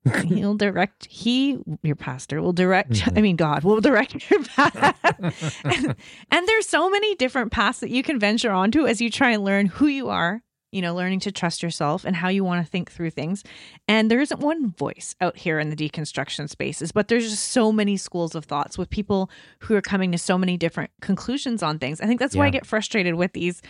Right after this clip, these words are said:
Speaker 2: people ta-, with their deconstruction takes who are, um, who are very evangelical and frustrated by the movement. Is they're like,
Speaker 1: <laughs>
Speaker 2: you know, you know, like, this is where you're gonna land if you deconstruct. And I kinda see deconstruction a little bit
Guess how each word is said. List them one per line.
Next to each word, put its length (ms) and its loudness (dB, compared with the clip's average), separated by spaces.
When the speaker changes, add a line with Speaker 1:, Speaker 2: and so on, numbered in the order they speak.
Speaker 2:
people 280 -4
ta-, 220 -4
with 120 -2
their 120 0
deconstruction 840 -4
takes 300 -6
who 160 -2
are, 240 -2
um, 300 -4
who 60 2
are 100 2
very 240 0
evangelical 580 -2
and 160 -4
frustrated 400 -2
by 160 -4
the 60 -6
movement. 340 -4
Is 80 -8
they're 140 -4
like, 240 -6
Speaker 1:
<laughs> 200 2
Speaker 2:
you 120 4
know, 360 4
you 120 4
know, 140 4
like, 200 2
this 220 0
is 160 -2
where 180 4
you're 160 0
gonna 240 2
land 340 2
if 140 -2
you 80 2
deconstruct. 640 0
And 80 0
I 80 0
kinda 320 -4
see 240 -4
deconstruction 720 0
a 40 0
little 300 2
bit 220 0